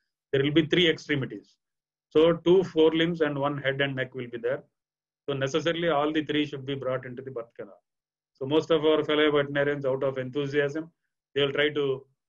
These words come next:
catch hold of two limbs and, uh, try to exert a tra-, pressure or traction or force and then try to deliver the fetus. So initially, when the head is, uh,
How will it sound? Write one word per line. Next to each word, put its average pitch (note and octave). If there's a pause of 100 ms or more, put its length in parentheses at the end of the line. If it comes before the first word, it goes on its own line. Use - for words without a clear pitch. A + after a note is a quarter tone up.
(180)
catch C#3
hold C#3+
of C#3
two D3+
limbs D3+ (580)
and, D#3
uh, C#3+ (400)
try C3+
to C3+
exert C3
a B2
tra-, B2
pressure B2
or A#2+
traction B2
or A2+
force B2+
and A#2+
then B2
try A#2
to A2
deliver A2
the G#2+
fetus. G#2+ (460)
So -
initially, E3+ (300)
when C#3+
the D3
head D3+
is, D3
uh, C3